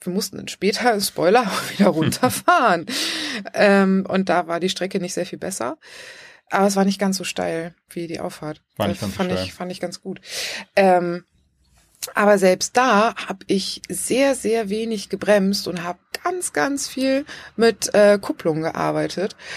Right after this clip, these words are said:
Speaker 1: Und hab am Anfang immer noch so gedacht, so, „Hm, wenn ich jetzt Kupplung, also komplett freigebe und jetzt einfach frei im ersten Gang roll,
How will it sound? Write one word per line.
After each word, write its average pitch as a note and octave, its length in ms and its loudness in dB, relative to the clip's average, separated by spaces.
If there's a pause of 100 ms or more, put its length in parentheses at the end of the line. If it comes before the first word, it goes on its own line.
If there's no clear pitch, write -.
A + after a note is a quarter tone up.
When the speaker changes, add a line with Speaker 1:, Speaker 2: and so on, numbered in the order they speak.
(180)
Speaker 1:
Und - 100 -4
hab B3+ 180 0
am G#3+ 80 -2
Anfang C#4+ 680 2 (100)
immer A#3+ 220 0
noch A#3+ 160 -2
so A3+ 180 -4
gedacht, G#3 480 0
so, G#3+ 220 0 (420)
„Hm, C4 460 2 (240)
wenn A3+ 160 4
ich A#3+ 160 0
jetzt A3 440 2 (120)
Kupplung, B3 680 0 (800)
also G#3 200 2
komplett G#3+ 540 0
freigebe B3+ 560 2
und B3 60 0
jetzt A#3 160 0
einfach G#3+ 260 -2
frei G3 300 2
im G#3 100 -4 (160)
ersten G3+ 380 0
Gang F#3 360 0
roll, G3 440 4